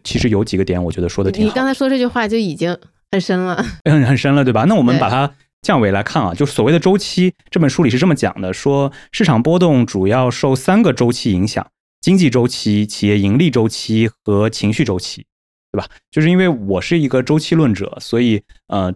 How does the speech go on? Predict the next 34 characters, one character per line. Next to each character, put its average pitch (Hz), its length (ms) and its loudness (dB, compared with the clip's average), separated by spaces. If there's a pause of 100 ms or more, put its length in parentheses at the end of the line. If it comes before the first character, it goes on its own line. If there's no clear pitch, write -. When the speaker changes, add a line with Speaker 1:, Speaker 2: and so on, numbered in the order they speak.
(100)
Speaker 1:
这 233 140 0
个 143 80 2
说 202 180 2
法 107 160 0
本 95 200 -2
身 127 180 0
当 143 180 2
然 139 120 2
是 104 640 0
已 95 160 -6
经 98 200 -2
在 110 160 -2
很 95 160 -6
多 101 140 -2
教 117 100 -2
科 110 120 -4
书 110 240 -4
或 110 100 -2
者 95 80 0
说 104 180 -2
很 92 140 -8
多 92 100 -2
地 117 120 -4
方 104 180 -4
都 98 140 -2
已 87 40 -6
经 87 240 -8 (380)
重 95 320 -4
复 127 320 -2
去 - 180 -4
说 160 300 0
的， 98 140 0
但 156 180 0
是 143 240 -2